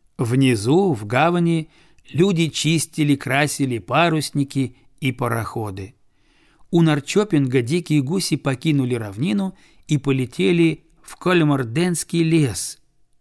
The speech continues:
Некоторое время они мчались над старой просёлочной дорогой, извивающейся вдоль ущелий и тянувшейся под дикими горными уступами, как вдруг мальчик закричал: «Мортен Гусак! Мортен Гусак! Я уронил башмачок!»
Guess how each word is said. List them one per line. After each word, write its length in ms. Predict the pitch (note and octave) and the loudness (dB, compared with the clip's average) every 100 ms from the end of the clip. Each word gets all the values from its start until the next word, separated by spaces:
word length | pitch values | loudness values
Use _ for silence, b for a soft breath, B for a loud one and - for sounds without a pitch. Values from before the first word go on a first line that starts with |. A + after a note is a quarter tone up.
| - | -4
Некоторое 500 | C3 C#3 - C3+ B2+ | -2 0 0 0 2
время 340 | B2 D#3+ C#3+ | 2 2 2
они 140 | C3 C3 | 0 -2
мчались 640 | B2+ - D3 C#3 B2 - - b b | -2 0 2 2 -2 -6 -14 b b
над 220 | C3 B2+ | -4 -2
старой 440 | - - D3 C#3 C3+ | -2 0 2 2 0
просёлочной 760 | C3 B2 - C#3 C3 - C#3 | -2 -4 0 0 0 -2 -2
дорогой, 580 | B2+ B2+ D#3 E3 C#3+ A#2+ B B - | 0 0 2 2 2 0 B B -6
извивающейся 960 | D3 C3 D3 D#3 E3 D3+ C#3 D3 C3+ C#3+ | -2 0 2 2 4 2 2 0 0 -2
вдоль 300 | C3 C#3+ C3+ | 0 0 0
ущелий 640 | B2 - F3+ F#3 E3+ D3 b b - | -2 -4 -2 0 0 -4 b b -6
и 100 | C#3+ | -4
тянувшейся 800 | - D3+ E3+ D3+ - C#3+ - C#3 | 0 2 2 0 -2 -2 -2 -4
под 360 | C#3 C3 A#2 | -4 -6 -6
дикими 400 | B2 D#3 - C#3 | -4 -4 -2 -2
горными 520 | A#2+ C3 C#3+ B2+ B2+ | 0 0 0 0 -4
уступами, 720 | B2 A2 - F3 F3 C3 A#2+ - b b | -4 -8 0 0 2 -2 -2 -8 b b
как 200 | - B2+ | -6 -4
вдруг 240 | C3 D3+ D3+ | -2 -2 0
мальчик 320 | D#3+ C#3 C3 | 0 -2 -4
закричал: 640 | C3+ C#3+ C#3+ - C#3+ A2+ - b b | -4 -2 -4 -2 -2 -4 -12 b b
«Мортен 440 | - G3 E3 D#3+ D#3 | 0 2 2 0 0
Гусак! 480 | E3 - F3+ C#3 - B B B | 0 0 0 -2 -4 B B B
Мортен 460 | D3+ G3+ F#3+ F3+ E3+ | 2 4 2 2 0
Гусак! 440 | E3+ F3 G3+ F3 | 0 0 0 2
Я 160 | F#3 G3 | 2 4
уронил 380 | G3+ G#3 G#3 G#3 | 4 2 2 0
башмачок!» 760 | F#3+ - G3+ - G3+ D#3 - | 0 0 -4 0 2 2 -2